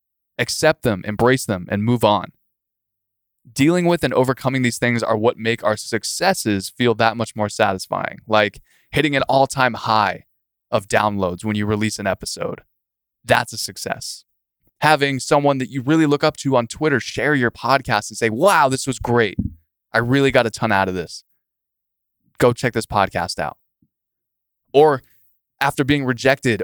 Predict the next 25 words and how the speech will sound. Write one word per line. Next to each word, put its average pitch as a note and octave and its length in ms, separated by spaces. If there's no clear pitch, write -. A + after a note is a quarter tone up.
over C3+ 260
and B2 80
over A#2+ 180
and A#2 100
over A#2 200
by G2+ 140
guests A2 360
that A2+ 120
you A#2+ 100
really D3+ 220
wanted C#3+ 220
to B2 80
have B2+ 180
on B2+ 40
the A#2+ 60
show, B2+ 160
you B2 140
finally D3 340
get C3+ 200
that A#2 180
one D3 360
person, A#2+ 680
guy B2+ 180
or C3+ 120
girl, B2 440